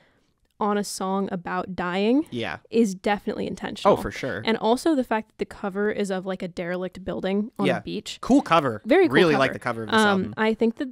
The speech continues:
Speaker 1: all of that is very intentional. I think that this is sort of a, a statement about decay and stuff like that.
Speaker 2: Mm-hmm.
Speaker 1: Um, and I think it's super interesting, especially 'cause, uh, I mean,
Speaker 2: A
Speaker 1: there's,
Speaker 2: lot of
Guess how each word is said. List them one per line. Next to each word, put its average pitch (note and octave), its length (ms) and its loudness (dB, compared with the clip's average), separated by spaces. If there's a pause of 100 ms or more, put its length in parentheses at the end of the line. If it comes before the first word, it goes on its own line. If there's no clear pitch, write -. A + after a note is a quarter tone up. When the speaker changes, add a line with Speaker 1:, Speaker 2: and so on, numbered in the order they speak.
(100)
Speaker 1:
all G#3 260 4
of A#3 100 2
that C4 160 6
is A#3 120 2
very G3+ 200 -2
intentional. G3+ 420 -4
I G#3+ 100 -2
think G#3 160 -4
that G3+ 120 -8
this G#3 160 -6
is G3+ 80 -10
sort G3 200 -4
of F#3 220 -6 (580)
a, G3 480 -2 (840)
a G#3+ 120 -4
statement - 600 -6
about F#3+ 260 -4
decay F#3+ 580 -8 (240)
and G#3+ 220 -6
stuff G#3+ 220 -6
like A3+ 200 -6
that. B3+ 280 -4
Speaker 2:
Mm-hmm. E3 160 -4 (340)
Speaker 1:
Um, G#3 580 -2 (300)
and G#3+ 100 -2
I G#3 100 -2
think C4+ 180 -2
it's - 120 -10
super A3 540 -4
interesting, F#3+ 560 -8
especially B3+ 420 -2
'cause, A#3 240 0
uh, F#3+ 240 -4
I - 60 -4
mean, G#3 180 0
Speaker 2:
A G#3 40 0
Speaker 1:
there's, E3 100 2
Speaker 2:
lot F3+ 140 2
of G#3 160 -6